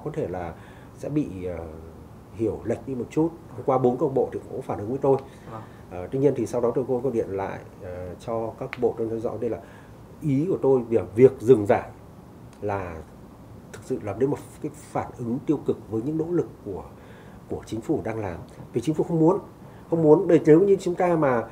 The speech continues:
Speaker 1: dừng giải thì khác gì chúng ta công nhận sự thất bại.
Speaker 2: Vâng.
Speaker 1: Đấy. Chưa kể, ở đây chúng ta phải nói là cái việc, tại sao tôi ra trả lời quyết liệt như vậy, vì việc dừng giải nó ảnh hưởng kinh khủng. Ờ, sẽ, chúng ta phải đền bù hợp đồng hàng chục tỷ.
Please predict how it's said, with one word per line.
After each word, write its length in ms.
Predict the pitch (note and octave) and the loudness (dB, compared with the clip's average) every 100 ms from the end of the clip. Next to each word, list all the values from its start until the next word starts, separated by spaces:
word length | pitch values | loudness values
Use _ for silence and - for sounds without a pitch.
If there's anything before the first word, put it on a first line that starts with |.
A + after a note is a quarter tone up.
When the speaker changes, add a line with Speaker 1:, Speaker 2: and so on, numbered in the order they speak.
| - - C3+ | -12 -10 2
Speaker 1:
dừng 240 | B2+ C3+ | 4 6
giải 200 | C#3 G#2 | 6 4
thì 60 | A#2 | 0
khác 160 | G3 F3 | 0 0
gì 80 | |
chúng 120 | C#3 D#3 | 0 0
ta 80 | |
công 140 | D#3+ D#3+ | 0 0
nhận 120 | - | 0
sự 100 | - | 0
thất 120 | F3+ | -2
bại. 160 | F3 - - - - | -2 -2 -8 -20 -16
Speaker 2:
Vâng. 80 | A#2+ | -12
Speaker 1:
Đấy. 80 | A2 - - - - - | -12 -12 -20 -20 -20 4
Chưa 160 | F3+ | 4
kể, 260 | E3+ C3+ G2 - - - | 6 4 2 -8 -20 -8
ở 80 | C#3 | 0
đây 180 | C3 B2 | 0 0
chúng 140 | B2+ | -6
ta 200 | C3 B2+ | -6 -6
phải 160 | A#2 G2+ | -6 -8
nói 200 | E2 F2+ | -8 -10
là 200 | A2 G#2 | -10 -10
cái 200 | F#2+ F2+ F#2 A#2 B2 | -10 -10 -8 -8 -2
việc, 160 | B2 F#2+ - - - - | -2 -2 -6 -20 -12 -8
tại 100 | A2+ | -6
sao 160 | B2 | -4
tôi 220 | A#2+ A#2 A2+ | 0 0 2
ra 160 | B2 | -2
trả 140 | A#2 F#2 | -4 -8
lời 180 | F2 E2 | -8 -6
quyết 80 | C#3 | -4
liệt 180 | C#3 - | -4 -4
như 60 | |
vậy, 140 | G2+ - - | -6 -6 -8
vì 160 | F#2+ F2 | -10 -8
việc 200 | G2+ F2+ | -8 -8
dừng 140 | G2 F2+ | -10 -10
giải 180 | F2 - - - - - - - F#2+ | -12 -14 -20 -20 -20 -20 -20 -14 -10
nó 340 | F#2 G2+ A#2 | -8 -8 -8
ảnh 120 | B2 - | -10 -10
hưởng 160 | G2 - - - - | -10 -12 -18 -20 -4
kinh 120 | D3+ | -4
khủng. 180 | C3 - - - - - - - | -2 -8 -12 -20 -20 -20 -20 -14
Ờ, 160 | F#2+ E2+ | -12 -10
sẽ, 180 | - - | -10 -6
chúng 120 | E3 | 0
ta 80 | E3+ | 2
phải 120 | C3+ | 6
đền 180 | B2 A#2+ | 6 6
bù 240 | A#2+ A2 | 8 6
hợp 120 | G#2 A2+ | 4 0
đồng 220 | A#2 - - - - - - - | 0 0 -10 -20 -20 -20 -20 -12
hàng 140 | A2+ G#2+ | -10 -6
chục 140 | - | -4
tỷ. 140 | - | -2